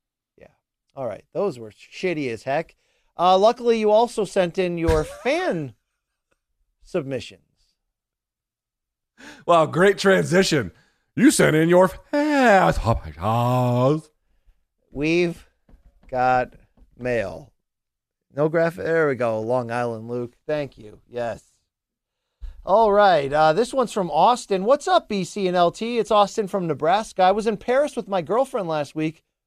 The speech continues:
Speaker 1: and there just so happened to be a Bellator event. You know I had to go and rep the best combat sports show, period.
Speaker 2: Wow.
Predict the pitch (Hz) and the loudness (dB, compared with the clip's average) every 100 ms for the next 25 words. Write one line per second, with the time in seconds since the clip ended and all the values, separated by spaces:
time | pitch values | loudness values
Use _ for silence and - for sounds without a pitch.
0 | - 208 190 302 294 254 285 254 240 226 | -6 -2 0 0 2 4 4 2 2 2
1 | 226 294 453 415 233 180 139 135 120 - | 4 4 4 0 0 2 2 0 -4 -10
2 | _ _ _ 175 208 262 262 226 240 202 | _ _ _ -2 4 6 6 4 2 2
3 | 175 226 233 185 196 - 165 127 220 226 | 2 4 4 4 2 2 -2 4 4 2
4 | - - - 226 196 196 - - - 196 | -4 -12 -2 0 4 2 2 -8 -4 -2
5 | 190 - 196 170 151 135 _ _ _ _ | -2 -4 0 0 0 -2 _ _ _ _
6 | _ _ _ _ _ _ _ _ _ _ | _ _ _ _ _ _ _ _ _ _
7 | _ _ _ _ _ _ _ _ _ _ | _ _ _ _ _ _ _ _ _ _
8 | - - 240 202 127 117 123 120 117 104 | -10 0 4 4 4 2 4 2 2 -2
9 | 90 78 71 | -4 -8 -12